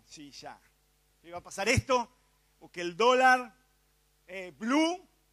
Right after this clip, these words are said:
tenemos que confiar. O que Ramón Díaz, ¿eh? Tenemos que confiar porque Ramón Díaz nos va a salvar.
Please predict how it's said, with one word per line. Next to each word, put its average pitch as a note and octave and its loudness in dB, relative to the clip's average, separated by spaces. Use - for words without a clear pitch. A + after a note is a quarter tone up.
tenemos F#3+ -20
que G3+ -12
confiar. A#3 -2
O C3 -20
que G3+ -8
Ramón A#3 -4
Díaz, C4 -2
¿eh? B3 -4
Tenemos A3 -6
que G#3+ -10
confiar A#3+ -6
porque A3+ -2
Ramón B3 -4
Díaz C4 -4
nos A#3 -4
va B3+ -2
a - -8
salvar. C4 6